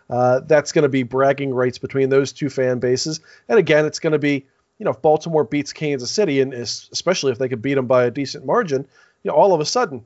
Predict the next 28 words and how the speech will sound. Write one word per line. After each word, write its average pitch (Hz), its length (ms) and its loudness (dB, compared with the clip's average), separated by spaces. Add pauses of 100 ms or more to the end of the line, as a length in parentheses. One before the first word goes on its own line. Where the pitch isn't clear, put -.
(100)
they're 175 200 0
now 165 200 2
wearing 147 320 -2
the 127 60 -10
crown. 120 480 -6 (420)
Uh, 117 360 -4
and 127 180 -6
vice 139 300 0
versa, 143 440 -2
if - 140 -8
Kansas 131 300 -4
City 135 200 0
goes 127 180 0
ahead 127 180 -2
and 110 100 -16
beats 127 220 -6
up 120 120 -2
on 120 140 -2
Baltimore 131 520 0
there, 117 320 -2 (380)
uh, 107 100 -6
and 117 80 -2
again 127 260 2
by 117 160 2
a 117 80 4
wide 123 300 2
margin, 151 440 0 (640)
uh, - 260 -14